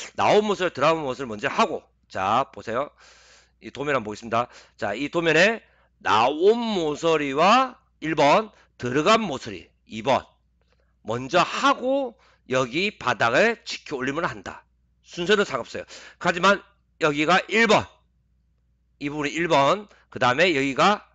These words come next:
이 번, 여기가 삼 번. 이해하시겠죠? 분명히 얘기했어요. 자, 여기 나와 있습니다. 보강 순서 맞죠? 그리고 나온 모서리 보강은 두 장이 붙여져요. 그래서 이렇게 자르면 돼요.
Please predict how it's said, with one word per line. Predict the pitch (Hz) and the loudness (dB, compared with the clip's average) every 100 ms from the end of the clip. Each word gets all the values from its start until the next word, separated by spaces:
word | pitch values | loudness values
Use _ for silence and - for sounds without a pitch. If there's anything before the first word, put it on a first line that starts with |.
| _ | _
이 | 98 120 | -18 0
번, | 196 156 - _ _ _ _ _ _ _ _ _ _ _ _ _ | 2 2 -2 _ _ _ _ _ _ _ _ _ _ _ _ _
여기가 | 110 110 110 175 220 - _ | -10 -6 2 2 2 -2 _
삼 | - - - 113 113 | -20 -12 -10 -8 -2
번. | 120 98 _ _ _ _ _ _ _ _ _ _ | -2 -2 _ _ _ _ _ _ _ _ _ _
이해하시겠죠? | 127 143 135 117 135 139 - _ | -2 -2 -2 -2 -2 -2 -12 _
분명히 | - 170 262 185 | -8 -2 2 2
얘기했어요. | 120 131 110 104 131 156 _ _ | -2 -6 -4 -2 -2 -4 _ _
자, | - | -12
여기 | 107 143 175 147 160 | -6 -2 0 2 0
나와 | 110 117 | 2 0
있습니다. | 180 - 139 110 143 165 _ _ _ _ _ _ _ - - - _ | 0 -2 -2 2 2 -2 _ _ _ _ _ _ _ -20 -20 -20 _
보강 | - 110 196 | -10 -2 0
순서 | 175 151 147 143 190 190 _ _ _ | -2 -2 2 2 2 -6 _ _ _
맞죠? | 139 143 185 208 - | -4 0 -2 -2 -6
그리고 | - 185 160 139 165 - _ _ | -4 -2 0 0 -4 -10 _ _
나온 | 104 120 170 214 269 | 2 4 4 2 2
모서리 | 247 156 143 165 | -4 -6 -4 -6
보강은 | 147 113 131 147 156 | -6 -2 -2 -2 -4
두 | - 156 | -8 0
장이 | 214 254 | 2 2
붙여져요. | 170 - - 87 - - | -4 -16 -16 -18 -18 -12
그래서 | 123 156 | -8 -6
이렇게 | 190 233 247 214 185 | -4 -4 -2 -2 -2
자르면 | 180 147 | -4 -4
돼요. | 95 | -10